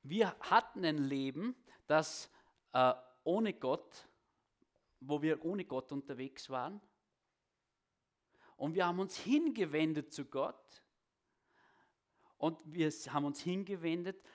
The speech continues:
auch und, und, und wir haben uns seiner Herrschaft unterstellt. Und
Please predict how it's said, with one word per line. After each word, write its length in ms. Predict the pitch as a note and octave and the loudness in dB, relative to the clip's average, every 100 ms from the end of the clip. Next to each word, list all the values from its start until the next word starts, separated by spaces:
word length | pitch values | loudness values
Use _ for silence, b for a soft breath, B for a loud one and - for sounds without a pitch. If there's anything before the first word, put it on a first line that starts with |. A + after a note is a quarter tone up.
| B _ | B _
auch 280 | A#2+ C#3 - | -2 -2 -4
und, 160 | - C#3+ | -8 -6
und, 200 | C#3+ - | -6 -6
und 220 | C3+ B2+ - | -6 -6 -8
wir 160 | B2 A2 | -8 -4
haben 180 | C3+ | -2
uns 140 | D#3 D#3 | -4 -8
seiner 180 | B2+ A#2+ | -8 -8
Herrschaft 480 | C#3 F3+ C#3 - | -8 -8 -10 -12
unterstellt. 680 | A2+ G2+ - - - - - _ _ _ _ _ B B B B | -18 -16 -20 -18 -20 -20 -20 _ _ _ _ _ B B B B
Und 280 | - D#3+ D#3 | -2 -2 -2